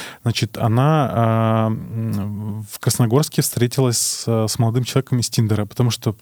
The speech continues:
м, близко локация была. И, в общем, он, он приходит на встречу,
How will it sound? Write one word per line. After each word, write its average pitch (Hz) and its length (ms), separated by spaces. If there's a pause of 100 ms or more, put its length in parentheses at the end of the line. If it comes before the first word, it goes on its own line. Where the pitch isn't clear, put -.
(100)
м, 107 340
близко 127 300
локация 135 420
была. 117 380 (560)
И, 131 260
в 120 80
общем, 113 340
он, 117 200
он 127 160
приходит 127 320
на 117 80
встречу, 131 500